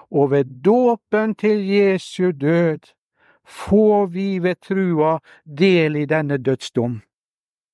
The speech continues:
Og så står det videre, "For at syndelekamen, syndelegeme,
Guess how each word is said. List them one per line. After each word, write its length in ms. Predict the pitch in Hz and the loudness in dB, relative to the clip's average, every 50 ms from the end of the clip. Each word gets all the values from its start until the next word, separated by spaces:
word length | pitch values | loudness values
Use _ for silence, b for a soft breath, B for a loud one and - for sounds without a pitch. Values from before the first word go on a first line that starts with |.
| _ _ _ _ _ _ _ | _ _ _ _ _ _ _
Og 140 | - 160 143 | -2 -2 0
så 140 | - - 156 | 2 -2 -2
står 240 | - - 175 160 151 | 0 2 0 2 2
det 120 | 151 143 | 2 0
videre, 480 | 147 151 151 151 143 139 139 139 135 123 _ _ _ _ _ _ _ _ _ _ _ _ _ _ _ _ _ _ _ _ _ | 2 2 2 0 0 0 -2 -4 -4 -8 _ _ _ _ _ _ _ _ _ _ _ _ _ _ _ _ _ _ _ _ _
"For 280 | - - 160 147 147 | -4 0 2 2 2
at 120 | 147 - - | 0 -2 -4
syndelekamen, 1160 | - - 180 196 202 208 190 165 170 160 156 156 156 151 - 165 151 151 151 151 156 160 - _ _ _ _ _ _ _ _ _ _ _ _ _ | -6 0 2 4 4 4 4 4 2 2 2 0 -2 -2 -4 -8 -8 -6 -6 -6 -6 -6 -10 _ _ _ _ _ _ _ _ _ _ _ _ _
syndelegeme, 1040 | - - - 160 170 180 175 160 165 165 156 156 156 143 127 147 147 147 147 147 139 | -16 -4 0 0 0 2 2 2 2 2 4 2 2 0 0 0 0 0 -2 -2 -4